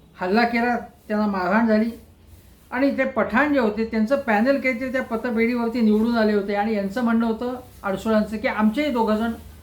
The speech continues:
संचालक म्हणून घ्या, त्याच्यावर काहीतरी खडाजंगी झाली आणि अशा प्रकारचा मारहाणीचा प्रकार झाला. म्हणजे हे काय काय आनंदराव अडसूळ जे शिंदे सेनेतच येतात,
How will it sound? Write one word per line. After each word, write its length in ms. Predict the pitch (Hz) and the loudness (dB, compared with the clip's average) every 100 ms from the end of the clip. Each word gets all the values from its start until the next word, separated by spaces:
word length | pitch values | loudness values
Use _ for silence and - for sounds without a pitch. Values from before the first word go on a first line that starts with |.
| - - - | -20 -18 -2
संचालक 440 | 220 208 208 202 | 0 2 0 0
म्हणून 180 | 196 208 | 0 0
घ्या, 120 | 202 | 0
त्याच्यावर 420 | 202 202 233 226 | -2 -2 -2 -4
काहीतरी 300 | 226 226 226 220 | -4 -4 -4 -4
खडाजंगी 480 | 196 208 202 202 196 | 0 2 2 0 -2
झाली 280 | 180 180 220 - - - - - - - - - - | -2 -4 -8 -12 -20 -20 -20 -20 -20 -20 -20 -20 -10
आणि 280 | - 233 269 - - - - - - | 0 2 2 -2 -16 -20 -20 -20 -12
अशा 220 | 196 - | -8 -2
प्रकारचा 480 | 247 214 214 226 233 | 0 0 -2 -2 0
मारहाणीचा 640 | 226 180 170 160 220 214 | 0 0 -2 0 2 2
प्रकार 340 | 220 185 185 180 | -2 -4 -6 -6
झाला. 240 | 156 143 - - - - - - - - - | -6 -10 -14 -20 -20 -20 -20 -20 -20 -20 -10
म्हणजे 540 | 175 196 247 262 269 - - | -2 0 2 0 -4 -14 -6
हे 120 | 220 | -4
काय 260 | 226 180 175 | -2 -2 -4
काय 320 | 175 247 254 220 - - - - - - - - - | -4 -6 -4 -8 -14 -20 -20 -20 -20 -20 -20 -20 -8
आनंदराव 480 | 180 208 226 233 240 | -2 0 2 0 -2
अडसूळ 380 | 185 170 240 | -4 -4 -4
जे 120 | 214 214 | 0 0
शिंदे 340 | 254 262 277 | -2 -2 -2
सेनेतच 520 | 220 190 175 - - | -2 -4 -4 -10 -16
येतात, 200 | 151 - | -18 -18